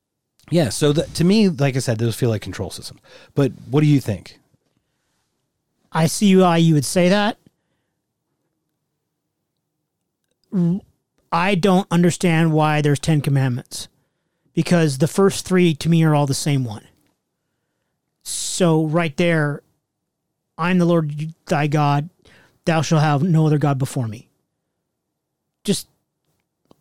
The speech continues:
Speaker 2: or say, word those three differently. "Worship me." That's it.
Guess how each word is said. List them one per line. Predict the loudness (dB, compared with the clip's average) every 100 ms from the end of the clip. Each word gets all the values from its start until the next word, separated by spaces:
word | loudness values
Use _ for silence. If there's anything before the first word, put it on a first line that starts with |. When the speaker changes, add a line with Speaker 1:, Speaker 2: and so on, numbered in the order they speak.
| -2
Speaker 2:
or | 2 2 -2
say, | -2 0 2 0 -4 _ _ _ _ -20 -20 _ _ _ _ _ _ _ _
word | -4 -2 0 4 4 4 2
those | 2 0 0
three | -2
differently. | 0 -2 -2 -2 -2 -6 _ _ _ _ _ _ _ _
"Worship | -2 2 2 2 0 0 -8 _ -2
me." | 2 2 2 -4 _ _ _
That's | -4 -2
it. | -4 -6